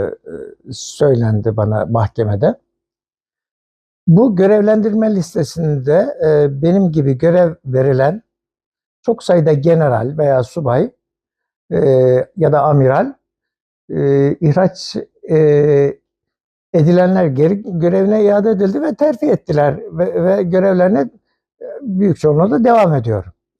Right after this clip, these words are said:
Zaten ben de beraat aldım bundan, bu, bu suçlamadan dolayı. E, şimdi altmış darbesinde, e, e,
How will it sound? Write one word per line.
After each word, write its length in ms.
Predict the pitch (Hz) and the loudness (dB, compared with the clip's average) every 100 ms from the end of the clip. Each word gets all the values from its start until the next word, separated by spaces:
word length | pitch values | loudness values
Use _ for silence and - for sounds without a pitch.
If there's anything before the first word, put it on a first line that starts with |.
| - 196 190 _ | -20 -16 -16 _
Zaten 420 | - 151 208 190 | -4 -4 -2 0
ben 180 | 196 175 | 2 2
de 120 | 208 | 2
beraat 340 | 196 190 180 | 2 2 0
aldım 340 | 151 123 113 107 | -2 -2 -4 -6
bundan, 320 | 110 110 110 135 | -8 -8 -10 -12
bu, 320 | 131 131 135 | -8 -8 -8
bu 60 | |
suçlamadan 600 | 117 117 135 120 123 117 | -12 -8 -4 -2 0 0
dolayı. 340 | 113 107 107 95 _ _ _ _ _ - | 2 2 0 -4 _ _ _ _ _ -2
E, 480 | 170 160 160 160 156 196 - _ _ _ _ _ _ _ _ 381 392 190 | 2 2 4 2 0 -4 -14 _ _ _ _ _ _ _ _ -10 -6 -6
şimdi 420 | - 269 262 - | -2 0 2 2
altmış 540 | - 196 - 285 - - | 0 -2 -2 -6 -4 -2
darbesinde, 920 | 247 226 214 - 226 202 233 254 208 | 0 2 0 0 0 2 0 -2 -4
e, 60 | 190 190 190 196 220 _ _ _ _ _ _ _ 254 208 196 - _ _ _ _ | -2 0 0 -2 -6 _ _ _ _ _ _ _ -20 -18 -18 -20 _ _ _ _
e, 20 | - | -6